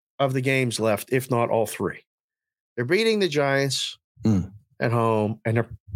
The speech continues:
Speaker 1: gonna beat the Cardinals most likely at home. If they don't, they got big problems, and then maybe we can start throwing around these frauds words and all this other stuff. Otherwise, they're gonna beat a two seed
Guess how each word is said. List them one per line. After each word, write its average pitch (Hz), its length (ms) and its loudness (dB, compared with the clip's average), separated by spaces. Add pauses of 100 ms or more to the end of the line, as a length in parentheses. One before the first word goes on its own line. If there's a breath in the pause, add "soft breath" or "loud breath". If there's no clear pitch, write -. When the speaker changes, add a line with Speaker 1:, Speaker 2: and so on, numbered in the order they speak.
(120)
Speaker 1:
gonna 127 260 0
beat 107 280 -2
the - 60 -6
Cardinals 95 560 -2
most 101 300 0
likely 92 400 0
at 87 80 -2
home. - 220 -6 (760 loud breath)
If - 60 -20
they 220 140 2
don't, 220 340 0
they 160 120 0
got 143 220 0
big 131 200 0
problems, 104 460 0
and 107 120 0
then 107 180 2
maybe 110 280 2
we 104 100 2
can 95 140 -2
start 101 320 0
throwing 104 240 2
around 95 260 2
these 90 120 0
frauds 98 500 0
words 101 280 0
and 98 80 0
all 101 140 0
this - 140 -2
other - 100 -2
stuff. - 160 -4 (580 loud breath)
Otherwise, 185 540 4
they're 151 100 2
gonna 190 340 2
beat 170 240 0
a 160 60 0
two 214 280 0
seed 131 440 2